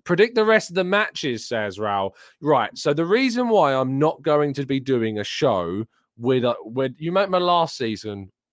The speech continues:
we did kind of a prediction for all of the games of Arsenal. I think we did Spurs. I think we might have done something like Chelsea or, as well. I'm not going to be doing that because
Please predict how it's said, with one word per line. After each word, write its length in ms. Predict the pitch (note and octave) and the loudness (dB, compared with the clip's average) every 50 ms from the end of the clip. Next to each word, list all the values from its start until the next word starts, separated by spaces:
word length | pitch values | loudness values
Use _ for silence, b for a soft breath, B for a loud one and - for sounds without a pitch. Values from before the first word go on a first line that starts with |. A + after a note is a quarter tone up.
| _ _ A#2 | _ _ -6
we 180 | A#2+ B2+ B2 | -4 -4 -4
did 240 | A2+ B2+ B2+ A#2+ - | -2 -4 -4 -4 -6
kind 240 | - - A#2+ A#2 A#2 | -6 -6 -4 0 0
of 160 | A2+ G#2+ - | -2 -2 -4
a 60 | - A2+ | -10 -14
prediction 540 | _ - B2+ B2 C#3 - - - A#2 G#2+ | _ -6 -2 -2 -2 -2 -4 -10 -10 -10
for 120 | - - - - | -12 -12 -8 -2
all 180 | D#3+ D#3+ D#3+ D#3 | 0 2 2 0
of 100 | D3 - | 0 -4
the 100 | D3 C3+ | -6 -2
games 400 | - C#3+ C3+ B2+ A#2 A2 F#2+ G#2+ | 0 0 0 0 -2 -4 -6 -6
of 100 | G2 A#2+ | -2 0
Arsenal. 640 | A#2+ A#2+ A#2 A2+ - - A#2 A#2 A2+ A2 G#2+ G2+ _ _ _ _ _ _ _ _ _ - | 0 0 0 -2 -4 -6 -4 -2 -2 -2 -4 -6 _ _ _ _ _ _ _ _ _ -18
I 60 | G2 | -16
think 180 | - - A2+ F#2+ | -10 -10 -8 -8
we 80 | G#2+ | -6
did 160 | G2+ G#2+ F#2 - | -8 -8 -10 -10
Spurs. 640 | - - A#2+ A2 A2 G#2+ G#2+ G#2 G#2 F#2+ - - _ _ _ _ _ - | -8 -4 -2 0 0 0 0 -2 -4 -4 -8 -14 _ _ _ _ _ -12
I 100 | G2 F#2 | -12 -10
think 180 | - G#2 - | -10 -10 -12
we 60 | F#2+ | -10
might 160 | G2+ G#2 G#2 F#2+ | -10 -8 -8 -8
have 100 | F#2+ - | -8 -8
done 140 | G2+ F#2+ | -10 -10
something 220 | F2+ - G2 F#2+ F#2+ | -10 -12 -12 -10 -10
like 140 | F#2 - - | -10 -10 -12
Chelsea 640 | - - G2+ G2+ G2 F2+ - - G2 F#2 F#2+ - | -14 -10 -8 -8 -8 -8 -10 -12 -12 -12 -12 -12
or, 200 | - F#2 F2+ F#2 - F2+ | -12 -12 -12 -12 -12 -14
as 140 | F2 E2+ | -16 -14
well. 380 | F2 F2+ F#2+ G2+ G#2 A2+ B2 _ b b b b b b b b _ _ _ _ _ - | -10 -6 -4 -4 -2 -4 -6 _ b b b b b b b b _ _ _ _ _ 2
I'm 240 | C3 C#3 C#3+ D3 D3+ | 2 4 4 4 4
not 260 | E3 F#3 G3 G3 - | 2 2 2 0 -2
going 320 | - F3 E3 D#3+ E3 D#3 C#3+ | 0 2 4 4 2 2 -2
to 100 | C#3 C#3 | -6 -6
be 120 | B2+ C3+ | -6 -6
doing 340 | B2+ C3+ C#3+ C3 A2+ G2 F2+ | -4 0 0 0 0 -2 -4
that 240 | E2+ E2 F2 G#2 - _ _ _ _ _ _ - | -6 -6 -6 -8 -8 _ _ _ _ _ _ -10
because 540 | A#2+ - - C3 A#2+ A#2 A2 - - - | -10 -8 -4 -4 -2 -4 -4 -6 -12 -20